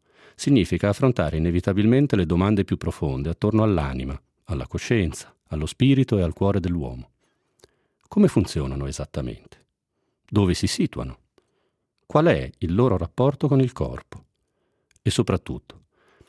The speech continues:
in che misura questi sono replicabili dalla tecnologia? Questioni che rimangono aperte,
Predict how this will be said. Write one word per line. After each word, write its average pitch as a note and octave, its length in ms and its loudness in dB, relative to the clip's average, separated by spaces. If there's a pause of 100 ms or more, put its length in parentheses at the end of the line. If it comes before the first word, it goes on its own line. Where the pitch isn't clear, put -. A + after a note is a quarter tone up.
in C#3+ 140 0
che D#3+ 140 2
misura D2+ 400 2
questi E2 340 -4
sono D#2+ 300 -2
replicabili D2 800 -4
dalla G2+ 240 0
tecnologia? G2 640 -4 (1500)
Questioni F2+ 380 0
che - 100 -2
rimangono F2 440 0
aperte, C2 480 -8